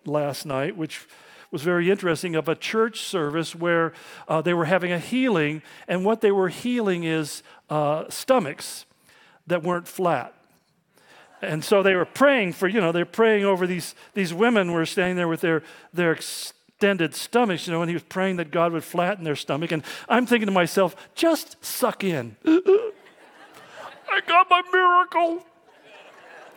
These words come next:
My son then wrote a little caption. He says, "What you can't see off screen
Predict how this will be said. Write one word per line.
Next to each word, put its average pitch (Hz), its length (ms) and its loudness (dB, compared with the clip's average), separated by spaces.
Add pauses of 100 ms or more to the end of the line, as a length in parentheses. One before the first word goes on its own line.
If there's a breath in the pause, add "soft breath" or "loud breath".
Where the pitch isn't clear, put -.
(1400 soft breath)
My 208 160 6
son 254 300 4
then 190 180 4
wrote 196 160 6
a 190 40 2
little 185 160 4
caption. 208 520 2
He 160 80 -2
says, 160 220 -2
"What 208 180 0
you 190 80 -2
can't 226 400 -2
see 196 320 -2
off 170 220 2
screen 180 500 -4